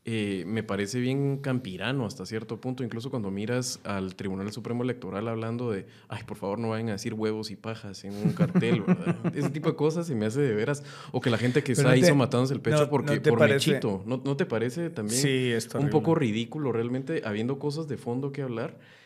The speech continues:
Speaker 1: Y lo otro, después se ponen a hablar una campaña constructiva, de altura, donde solo hablemos de los programas de gobierno
Speaker 2: Sí, claro.
Speaker 1: y las propuestas, porque lo que Guatemala necesita propuestas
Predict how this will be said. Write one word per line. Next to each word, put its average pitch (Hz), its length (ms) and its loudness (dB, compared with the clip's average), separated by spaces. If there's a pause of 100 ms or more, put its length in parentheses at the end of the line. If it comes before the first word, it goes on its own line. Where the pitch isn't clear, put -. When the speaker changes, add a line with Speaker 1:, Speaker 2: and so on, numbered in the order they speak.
Speaker 1:
Y 143 100 0
lo 131 100 6
otro, 147 180 4
después 151 220 0
se 180 80 -2
ponen 160 220 0
a - 20 2
hablar 117 460 -2
una 240 120 -2
campaña 135 320 -6
constructiva, 110 840 -10
de 92 140 -8
altura, 107 560 -8
donde 95 260 -8
solo 117 200 -8
hablemos 110 360 -8
de - 60 -10
los 85 180 -10
programas 98 380 -6
de 82 80 -8
gobierno 135 400 2
Speaker 2:
Sí, 143 80 6
claro. 117 320 -4 (260)
Speaker 1:
y 120 80 -4
las 117 160 -2
propuestas, 175 580 -2
porque 165 140 -10
lo 165 80 -2
que 170 60 2
Guatemala 185 320 4
necesita 196 200 2
propuestas - 760 -6